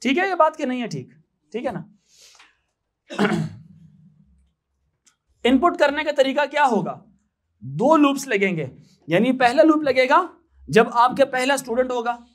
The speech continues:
पहले स्टूडेंट का पहला मार्क और पहले स्टूडेंट का दूसरा मार्क एंटर होगा।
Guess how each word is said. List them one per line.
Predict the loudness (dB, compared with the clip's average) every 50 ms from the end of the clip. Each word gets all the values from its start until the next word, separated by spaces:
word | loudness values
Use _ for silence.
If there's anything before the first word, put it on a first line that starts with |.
| _ _ _ _ _
पहले | 0 2 4 4 2
स्टूडेंट | 0 -2 -6 -6 -4 -2
का | -2 -2
पहला | 0 0 0 0 0 0 -2
मार्क | 0 0 0 0 0 0 -4 -12 -20 -20 _ _ _ _ _ _ -2
और | -2 -2 0
पहले | 0 0 0 -2
स्टूडेंट | -2 -4 -6 -6 -4 0
का | 2 2 2 2 0 -6 _ _ _ _ _ _ -8
दूसरा | -4 -2 0 2 4 4 4
मार्क | 4 2 0 0 -4 -8 -10 -8
एंटर | -6 -6 -4 -2
होगा। | -2 -2 -2 -2 -6 -8